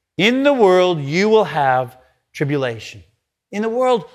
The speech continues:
I promise you, he says, "you will have trials and hard times. But take heart, I have overcome the world." Look, if you choose to follow Yahweh,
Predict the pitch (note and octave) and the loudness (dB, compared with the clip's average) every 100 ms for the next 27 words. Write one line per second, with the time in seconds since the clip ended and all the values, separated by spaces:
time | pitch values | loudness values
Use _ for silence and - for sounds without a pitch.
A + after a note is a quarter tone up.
0 | _ D#3+ - - C4 C#4 C4 - F3 E3+ | _ -12 -12 -4 0 0 -2 -6 -6 -6
1 | E3 D#3+ C3+ G#3+ D4 D4+ A3 A3+ A3+ - | -6 -6 -4 -4 -2 -4 -4 -2 -2 -4
2 | - _ - A#3+ A3 G#3 G3+ F#3 - - | -18 _ -6 0 2 4 2 0 -8 -14
3 | E3+ E3+ - - - G3+ G#3 G3 D#3+ E3+ | -8 -8 -8 -18 -6 0 2 2 -6 -14
4 | D3+ C#3 - - _ _ _ _ _ _ | -14 -16 -20 -20 _ _ _ _ _ _
5 | _ _ _ _ _ _ _ - - G3+ | _ _ _ _ _ _ _ -8 2 2
6 | F3+ A#3 G3 B2 D3+ D#3+ E3+ E3+ E3+ - | 4 2 0 0 0 2 2 0 -4 -6
7 | A3+ F3 E3+ E3+ G#3+ G3 - _ _ _ | -4 -2 -4 -2 -2 -4 -12 _ _ _
8 | _ _ _ _ _ _ _ _ G#3 - | _ _ _ _ _ _ _ _ -4 -4
9 | - _ _ _ _ _ _ _ _ _ | -14 _ _ _ _ _ _ _ _ _
10 | - A#2+ F#3+ - A#3 A#3 - - F#3+ F#3 | -8 -4 -4 -4 -6 -6 -8 -2 0 0
11 | D#3+ F3 F3+ F#3 F#3 F#3 | -2 -2 -2 -2 -4 -6